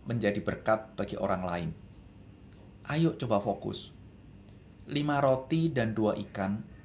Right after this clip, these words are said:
mungkin hanya cukup untuk satu dua hari. Tetapi ketika Tuhan memberkati, kira-kira bahasa saya adalah hasilnya setiap murid bisa bawa pulang satu bakul roti.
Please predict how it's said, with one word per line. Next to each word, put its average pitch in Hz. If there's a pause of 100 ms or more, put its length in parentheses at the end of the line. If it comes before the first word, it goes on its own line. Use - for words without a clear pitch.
(140)
mungkin 151
hanya 113
cukup 120
untuk 107
satu 110
dua 92
hari. 82 (800)
Tetapi 160
ketika 196
Tuhan 139
memberkati, 104 (800)
kira-kira 131
bahasa 110
saya 127
adalah 101 (560)
hasilnya 117 (480)
setiap 143
murid 117 (260)
bisa 110
bawa 107
pulang 104
satu 107
bakul 98
roti. 110